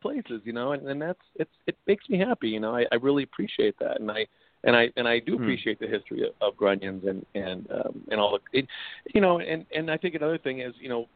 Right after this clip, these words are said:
Speaker 1: when you go to places where you don't recognize, you know, I'm, I'm up on Sepulveda, so it's not like, you know, downtown is a destination, so you've got all the great restaurants and shops down there, and that's where a lot of people, you know, wanna go. I'm kind of off the beaten path, so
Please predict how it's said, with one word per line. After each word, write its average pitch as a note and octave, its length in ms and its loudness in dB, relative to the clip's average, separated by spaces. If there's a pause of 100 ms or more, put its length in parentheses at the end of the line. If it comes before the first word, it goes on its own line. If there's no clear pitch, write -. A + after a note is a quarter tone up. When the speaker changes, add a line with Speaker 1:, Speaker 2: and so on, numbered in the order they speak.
(140)
Speaker 1:
when C3 100 -10
you C3+ 80 -4
go D3 140 4
to D3 80 4
places A#2 340 0
where A2+ 100 -4
you A#2 60 0
don't A#2 180 -4
recognize, B2+ 460 -2
you C#3 160 -6
know, C#3+ 60 -2
I'm, G3 100 0 (140)
I'm G3 120 0
up F#3 140 0
on A2+ 120 -4
Sepulveda, C3 500 2 (100)
so A2 240 4 (380)
it's - 120 -4
not F3+ 160 4
like, D3 220 4 (840)
you D3 120 -4
know, A#2+ 200 0 (280)
downtown F#3 440 0
is A#2 140 -12
a - 20 -8
destination, A#2+ 680 -8
so A2 80 -4
you've G#2+ 160 -8
got B2 100 2
all A#2+ 120 0
the A#2 60 -2
great A#2 220 0
restaurants A#2 480 -2
and G#2+ 120 -16
shops B2+ 260 4 (160)
down G2+ 80 -12
there, G2+ 140 -6
and G#2+ 80 -8
that's A#2+ 220 -2
where G#2+ 160 -2
a G2+ 40 -2
lot G#2+ 160 4
of - 80 -4
people, G2+ 300 -4 (160)
you G#2+ 80 -12
know, F#2+ 100 -8 (160)
wanna G2+ 180 -6
go. C#3 280 4 (320)
I'm G3+ 100 6
kind D#3+ 220 2
of A2 100 0 (160)
off A#2+ 220 0
the - 160 -12
beaten A2 160 -14
path, D#3+ 400 0
so A2 340 0